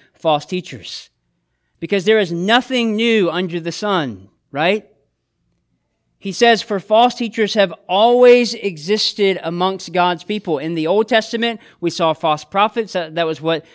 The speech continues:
uh, that chapter from, uh, uh, Isaiah was about. There was false prophets then, and there are false prophets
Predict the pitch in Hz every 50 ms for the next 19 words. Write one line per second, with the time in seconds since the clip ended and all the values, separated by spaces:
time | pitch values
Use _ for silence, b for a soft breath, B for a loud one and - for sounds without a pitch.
0 | b b b 151 156 156 151 143 143 156 151 139 - 175 160 - - 156 143 -
1 | 165 160 156 147 143 - 151 151 143 135 123 - - - 117 - - 139 143 139
2 | - 147 147 143 165 180 202 220 226 220 208 208 208 185 202 190 190 190 190 208
3 | 226 226 - b b b - 160 151 - - 160 151 147 - - 202 185 190 170
4 | 180 147 135 - 160 185 208 233 262 254 B B B B - 175 175 175 185 196
5 | 190 180 190 190 - 185 180 185 180 - - - 175 156 156 - 165 165 147 -
6 | - -